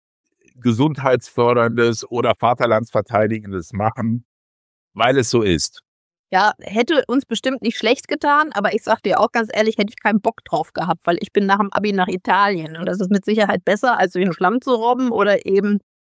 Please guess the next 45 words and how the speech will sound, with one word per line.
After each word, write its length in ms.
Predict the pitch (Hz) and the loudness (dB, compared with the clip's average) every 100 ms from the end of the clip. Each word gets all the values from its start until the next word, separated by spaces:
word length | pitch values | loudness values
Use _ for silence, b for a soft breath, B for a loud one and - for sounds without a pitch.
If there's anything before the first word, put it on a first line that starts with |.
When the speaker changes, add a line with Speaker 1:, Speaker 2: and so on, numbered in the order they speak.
| - | -20
Speaker 2:
äh, 300 | - - 147 | -20 -16 -8
Dinge 360 | 180 190 254 208 | -4 0 2 2
zu 120 | 220 | -2
reinigen, 720 | 170 185 180 185 180 190 175 | 0 0 2 2 2 -2 -4
ja, 220 | 190 214 208 | 0 0 0
wenn 160 | 202 | -2
es 340 | 190 185 190 - | -2 -2 -2 -2
auf 140 | 190 | 0
den 140 | 196 | 0
Krankenstationen 720 | 180 202 220 - 202 190 175 170 | 0 0 0 -2 0 0 -2 0
oder 200 | 175 175 | -2 -2
so. 160 | 170 165 _ _ _ - | -4 -10 _ _ _ -6
Also 140 | 185 208 _ | -4 -4 _
hätte 200 | 233 262 | -2 -2
ich 40 | - | 0
keinen 220 | 247 226 | 0 2
Bock 220 | 233 - | 0 -2
zu 100 | 233 | -2
gehabt, 300 | 180 175 - | 0 0 0
sag 120 | 170 | -2
ich 60 | 214 | -2
ganz 240 | 196 208 | -4 -2
offen, 380 | 208 214 202 220 - | -2 0 0 0 0
aber 240 | 190 180 | 0 0
es 100 | 190 | 0
wäre 300 | 185 214 240 | 0 2 2
natürlich 580 | 202 196 - 220 220 - | 2 0 0 2 0 -2
wichtig 380 | 285 - 202 - | -8 -4 -4 -2
gewesen. 520 | 180 269 160 156 156 | -2 -4 -10 -12 -12
Aber 180 | - 175 | -4 -2
das 140 | 180 220 | -2 0
sage 200 | 202 247 | 0 0
ich 140 | - | 0
aus 120 | 185 | 2
der 100 | 180 | 4
heutigen 380 | 196 214 254 240 | 2 2 0 0
Perspektive 640 | 254 240 - 233 247 233 233 | 2 0 -2 -4 -2 0 0
und 180 | 220 | 2
der 80 | 214 | 2
nicht 180 | 214 - | 2 0
betroffenen 520 | 220 254 285 175 160 | -2 -2 0 0 -2
Perspektive. 720 | - 165 - - - 170 165 | -2 -4 -6 -8 -6 -4 -4
Ich 100 | - | -2
Speaker 1:
Ja, 60 | |
Speaker 2:
kann 40 | 160 | 0